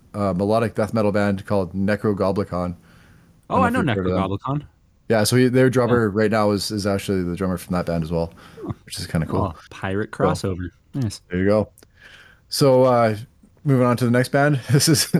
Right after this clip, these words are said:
Speaker 1: you won't even believe me when I tell you the name of this band, but the, the band name is Rum Ahoy. So
Speaker 2: <laughs> After
Speaker 1: they're
Speaker 2: the
Speaker 1: just
Speaker 2: last
Speaker 1: kinda
Speaker 2: couple bands, I, it feels like the natural progression for it. <laughs>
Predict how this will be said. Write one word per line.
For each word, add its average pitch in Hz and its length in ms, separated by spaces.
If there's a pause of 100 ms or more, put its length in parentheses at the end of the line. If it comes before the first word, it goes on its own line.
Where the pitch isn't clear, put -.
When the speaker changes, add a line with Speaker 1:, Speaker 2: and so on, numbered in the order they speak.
(840)
Speaker 1:
you 143 140
won't 160 120
even 160 160
believe 131 320
me 113 200 (100)
when 107 140
I - 20
tell 113 160
you 110 80
the 107 60
name 104 140
of 101 60
this 95 80
band, 92 340
but 98 200
the, 113 140
the 123 120
band 127 280
name 127 140
is 101 240
Rum 113 360
Ahoy. 98 440 (500)
So 107 200
Speaker 2:
<laughs> - 60
After 143 240
Speaker 1:
they're 135 100
Speaker 2:
the - 80
Speaker 1:
just 170 60
Speaker 2:
last 180 200
Speaker 1:
kinda - 80
Speaker 2:
couple 147 200
bands, 131 540
I, 117 160
it 120 400
feels 139 320
like 123 160
the 120 100
natural 113 380
progression 107 540 (100)
for 131 280
it. 135 180
<laughs> - 40